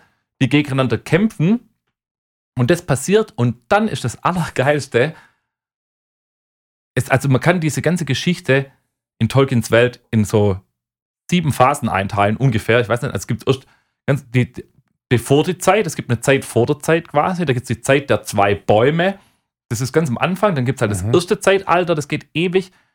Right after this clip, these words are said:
Speaker 1: das zweite, das geht auch so dreitausend Jahre, dann gibt's das dritte Zeitalter, dann gibt's das vierte Zeitalter, das ist eigentlich da, wo das vierte Zeitalter beginnt mit der Krönung Aragorns,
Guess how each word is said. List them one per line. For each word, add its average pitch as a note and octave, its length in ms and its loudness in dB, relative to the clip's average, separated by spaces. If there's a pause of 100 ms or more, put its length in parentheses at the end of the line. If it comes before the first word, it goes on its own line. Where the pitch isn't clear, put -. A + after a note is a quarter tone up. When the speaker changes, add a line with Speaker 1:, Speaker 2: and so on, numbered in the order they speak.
(160)
Speaker 1:
das B2 140 -2
zweite, E3+ 340 2
das C3+ 120 -8
geht C#3 120 0
auch D#3 120 2
so D#3+ 100 -4
dreitausend D3+ 500 -2
Jahre, C#3 300 0
dann G#2 120 -10
gibt's G2 200 -10
das - 140 -14
dritte G#3 260 0
Zeitalter, F3+ 600 2 (840)
dann C#3+ 200 2
gibt's B2+ 200 -2
das G#2 140 -4
vierte A3+ 380 2
Zeitalter, G3 540 0
das C#3+ 160 -4
ist C#3 140 -4
eigentlich B2 320 -2
da, A#2+ 260 2
wo A#2 320 4 (760)
das E3+ 100 4
vierte F3 140 0
Zeitalter C3+ 360 0
beginnt - 480 -2
mit A2+ 80 2
der A2+ 80 4
Krönung B2 360 0
Aragorns, D3 800 0